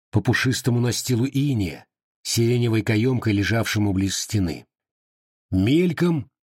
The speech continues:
взглянул он и на окна, запотевшие изнутри, мутные, как бычачий пузырь.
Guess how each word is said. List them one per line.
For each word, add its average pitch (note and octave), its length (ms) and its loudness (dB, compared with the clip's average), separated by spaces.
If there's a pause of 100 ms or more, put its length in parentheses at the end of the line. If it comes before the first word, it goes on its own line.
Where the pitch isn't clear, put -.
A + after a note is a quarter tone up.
(140)
взглянул B2 560 0
он D#3 160 2
и C#3 140 -2
на D#3+ 160 0
окна, A2 560 -2 (140)
запотевшие A#2+ 720 0
изнутри, A#2 720 -2
мутные, C3 580 0
как G2+ 160 -2
бычачий G#2+ 460 0
пузырь. F#2 560 -2